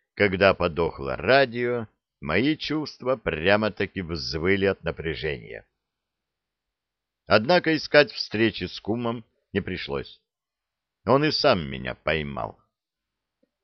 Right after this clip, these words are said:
В тот день нас припахали на переноску мебели. По слухам, ожидалось уплотнение зоны.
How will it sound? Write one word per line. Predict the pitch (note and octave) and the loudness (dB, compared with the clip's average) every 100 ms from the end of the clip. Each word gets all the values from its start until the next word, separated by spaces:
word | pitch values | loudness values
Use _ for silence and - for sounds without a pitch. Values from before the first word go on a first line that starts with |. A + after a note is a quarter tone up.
| _ _ | _ _
В | - | 6
тот | D3+ D#3 | 6 8
день | D#3+ D#3+ | 4 2
нас | C#3 C3+ | 2 0
припахали | - A#2 G#2 - C3 B2 | 0 -4 0 0 2 2
на | A#2 G2+ | 2 2
переноску | G2+ G2+ G#2+ G#2+ - G#2 | 2 2 0 -4 -4 -6
мебели. | G2 C#2+ B1+ A1+ A#1 _ _ _ _ _ _ _ | -4 -6 -6 -12 -16 _ _ _ _ _ _ _
По | B2 | 2
слухам, | A2+ A2 G#2 G#2 G#2 G2+ | 2 0 0 0 -2 -4
ожидалось | - A#2+ C#3 D#3 D3 B2 | -4 0 2 2 2 -2
уплотнение | G#2+ F#2+ - G2+ A#2 A#2 G#2 | 0 0 0 -4 -2 -2 -6
зоны. | - G2 C#2 A#1 - | -2 -2 -2 -6 -18